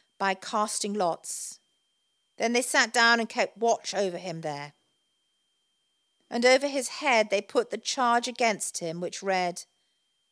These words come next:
"This is Jesus, the King of the Jews." Then the two robbers were crucified with him, one on the right and one on the left.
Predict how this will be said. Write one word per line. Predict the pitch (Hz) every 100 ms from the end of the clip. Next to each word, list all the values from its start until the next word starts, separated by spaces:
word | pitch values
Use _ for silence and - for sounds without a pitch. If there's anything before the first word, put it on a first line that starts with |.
| _
"This | 226 247 254
is | 226
Jesus, | - 226 220 214 151 147 - - - _ _ _ _ _ -
the | -
King | - 277 214 165 156 151 -
of | 190
the | 196
Jews." | 185 185 165 160 160 - - _ _ _ _ _ _ _ _ _ _ _ _ _ _ _ _ _ _ _ _ _ - _
Then | 254 262
the |
two | 254 302 277
robbers | 247 254 226 196
were | 202
crucified | - 285 269 269 - 214 202 208
with | 214 220
him, | - 208 170 151 - _ _ -
one | 214 233
on | 226
the | 220
right | 226 208 180 -
and | 202 202
one | 208 202
on | 208
the |
left. | 196 180 170 - - -